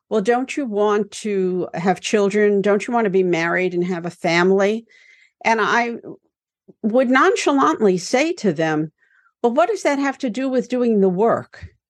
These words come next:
To me, it was, uh, like it was a no-brainer. There's, wh-, what does one thing have to do with the other? Obviously, I didn't get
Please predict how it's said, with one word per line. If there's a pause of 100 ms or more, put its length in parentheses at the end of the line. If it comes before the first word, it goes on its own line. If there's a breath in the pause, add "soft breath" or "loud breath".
(840)
To
me,
it
was,
uh,
like
it
was
a
no-brainer.
There's,
wh-,
what
does
one
thing
have
to
do
with
the
other? (100)
Obviously,
I
didn't (140)
get